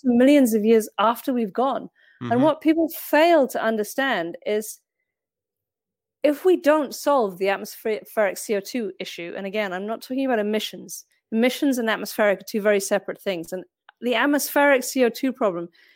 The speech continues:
Speaker 1: is literally the most urgent problem that we face as a human race. If we don't solve that in the next seven years, we will literally become extinct.
Speaker 2: Yeah.
Speaker 1: And that is what drives me. That's what gets me out of bed in the morning, the fear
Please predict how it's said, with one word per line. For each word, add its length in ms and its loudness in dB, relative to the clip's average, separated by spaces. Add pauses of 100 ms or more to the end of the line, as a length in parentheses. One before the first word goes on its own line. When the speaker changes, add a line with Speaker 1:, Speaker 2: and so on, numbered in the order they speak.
(200)
Speaker 1:
is 200 2
literally 440 2
the 100 -2
most 340 -2 (160)
urgent 560 2
problem 320 -4
that 80 -8
we 100 -6
face 400 -2
as 100 -10
a 40 -10
human 280 -6
race. 400 -4
If 160 -4
we 120 2
don't 360 2
solve 360 2
that 220 2
in 80 -4
the 60 -4
next 300 -6
seven 300 -6
years, 240 -8 (400)
we 160 4
will 260 4
literally 440 2
become 440 -4
extinct. 640 -12 (360)
Speaker 2:
Yeah. 200 -10
Speaker 1:
And 160 2
that 180 4
is 160 0
what 200 0
drives 360 -2
me. 220 -12
That's 240 -2
what 160 -2
gets 260 -2
me 60 -2
out 100 2
of 140 -4
bed 140 2
in 80 -4
the 80 -6
morning, 260 -8
the 80 -12
fear 580 -2